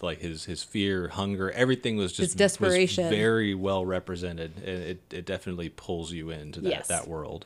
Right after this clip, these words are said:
Speaker 2: Absolutely.
Speaker 1: That scary, scary world.
Speaker 2: Yeah, so I, that is another one I highly recommend. It was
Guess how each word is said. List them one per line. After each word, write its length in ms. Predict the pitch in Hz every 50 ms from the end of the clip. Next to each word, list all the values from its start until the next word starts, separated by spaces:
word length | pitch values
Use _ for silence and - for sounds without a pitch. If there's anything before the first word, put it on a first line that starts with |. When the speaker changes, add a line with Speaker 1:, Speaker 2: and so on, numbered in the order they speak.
| - - -
Speaker 2:
Absolutely. 640 | 202 180 175 - 185 175 170 147 143 - 147 -
Speaker 1:
That 60 | 190 185
scary, 480 | - - - 90 85 92 92 90 87
scary 380 | 85 - - 90 85 85 85 82
world. 400 | 78 76 73 73 - - - -
Speaker 2:
Yeah, 180 | 185 - -
so 420 | - - - 208 185 180 180 180 175 -
I, 200 | - 202 214 - - - -
that 180 | 208 240 247
is 140 | 240 226 196
another 300 | 202 196 196 190 190 185
one 160 | 185 185 175
I 160 | 175 175 185 180
highly 460 | - - - - 185 185 190 185 180
recommend. 560 | 185 175 175 196 180 180 180 180 170 170 - -
It 140 | 185 185 170
was 280 | 185 180 160 - -